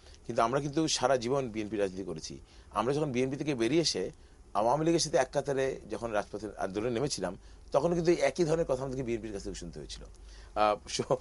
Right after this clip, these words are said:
আজকেও এই একই জিনিস আজকে আওয়ামী লীগের কাছ থেকে শুনতে হচ্ছে। জিনিসটা কি, আমাদের আওয়ামী লীগ এবং বিএনপি দুজনের সাথে একটা ওয়ার্কিং রিলেশনশিপ রয়েছে, আমরা দুজনের সাথে কাজ করতে পারি। আমরা বলেছি এই সরকারের, আহ, গণতন্ত্র বিরোধী বিভিন্ন কাজের বিরুদ্ধে আমরা লড়াই করছি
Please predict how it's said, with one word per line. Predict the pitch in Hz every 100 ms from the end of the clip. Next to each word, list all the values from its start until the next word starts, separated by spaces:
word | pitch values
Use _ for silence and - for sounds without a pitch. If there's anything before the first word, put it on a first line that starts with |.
| - - -
আজকেও | 143 - - 185 170 - - -
এই | 139
একই | 139 123 151
জিনিস | 147 139
আজকে | 131 127
আওয়ামী | 113 113
লীগের | 117 104
কাছ | 101
থেকে | 95
শুনতে | 104 82
হচ্ছে। | 82 - - -
জিনিসটা | 175 190 135
কি, | 92 - - -
আমাদের | 123 160 190 190
আওয়ামী | 123 131 165
লীগ | 180 170
এবং | 170
বিএনপি | 131 147 120
দুজনের | 117 131 165 175
সাথে | 175
একটা | 175 165
ওয়ার্কিং | 120 123 - 131
রিলেশনশিপ | 107 98 - 87 78 -
রয়েছে, | 62 - - - - - -
আমরা | 113 123
দুজনের | 127 139
সাথে | 127 123
কাজ | 123 90
করতে | - -
পারি। | 69 65 - - -
আমরা | 113 151
বলেছি | 165 170 185
এই | 156
সরকারের, | 156 156 143 160 175 190 - - - -
আহ, | 107 113 117 - - - - 104
গণতন্ত্র | 123 143 - 156 147
বিরোধী | 139 143 135
বিভিন্ন | 127 127 127
কাজের | 117 113 120
বিরুদ্ধে | 101 120 101 131
আমরা | 110 95
লড়াই | 90 98
করছি | 127 147 - 214